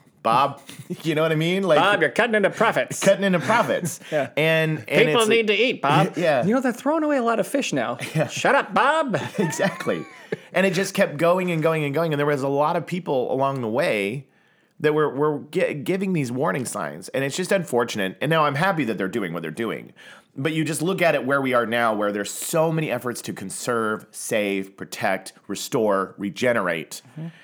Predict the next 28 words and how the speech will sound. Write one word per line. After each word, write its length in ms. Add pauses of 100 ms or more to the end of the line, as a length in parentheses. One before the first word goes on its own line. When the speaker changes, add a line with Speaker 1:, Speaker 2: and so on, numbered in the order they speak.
(220)
Speaker 1:
And 160
it's, 260 (280)
some 520
part, 480
it's 180
a 80
philosophy 720
of 80
helping 400
the 80
planet, 480 (100)
but 100
a 60
lot 320
of 100
it 120
isn't, 340
because 460
you 100
look 320
at 100
the 100
thing 260
and 80
you 60
go, 180
Oh, 160
no. 460